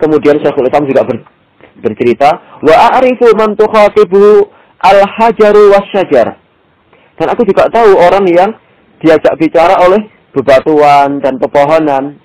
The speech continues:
Wa taqul, ah, ternyata bebatuan tadi dan pohon-pohon tadi di-, berkata, "Hani'an laka ya waliyallah." Masya Allah.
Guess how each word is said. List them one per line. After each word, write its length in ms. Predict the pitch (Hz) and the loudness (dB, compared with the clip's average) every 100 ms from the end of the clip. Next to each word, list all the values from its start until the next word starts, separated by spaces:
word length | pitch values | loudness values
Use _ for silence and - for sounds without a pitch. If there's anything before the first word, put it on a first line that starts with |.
| _ _ _ _ _ _ _ _ _ _ _ _ _ _ _ _ _ _ _ _ _ _ _ _ - _ - | _ _ _ _ _ _ _ _ _ _ _ _ _ _ _ _ _ _ _ _ _ _ _ _ -18 _ -6
Wa 160 | 147 143 | 0 2
taqul, 520 | 143 139 165 202 226 - | 2 0 2 2 0 -2
ah, 120 | 113 | -4
ternyata 440 | 120 123 139 160 _ _ _ _ 131 | -4 -4 -2 -4 _ _ _ _ -4
bebatuan 480 | 117 113 135 131 127 | -2 0 2 0 0
tadi 200 | 127 135 | -2 -2
dan 160 | 123 117 | -4 -2
pohon-pohon 480 | 131 123 113 127 123 | -2 0 0 -2 -2
tadi 200 | 127 135 | -6 -6
di-, 200 | 127 - | -8 -8
berkata, 400 | 123 120 127 175 - _ - | -8 -4 -4 -4 -8 _ -4
"Hani'an 520 | 180 208 262 240 240 | 0 0 0 -2 0
laka 280 | 226 220 208 | 0 0 2
ya 280 | 196 202 208 | 2 4 2
waliyallah." 920 | 202 196 202 190 185 196 208 151 - _ _ - | 2 0 0 -2 -2 -2 0 -2 -4 _ _ -18
Masya 200 | 101 - | -12 -8
Allah. 260 | 104 92 | -8 -8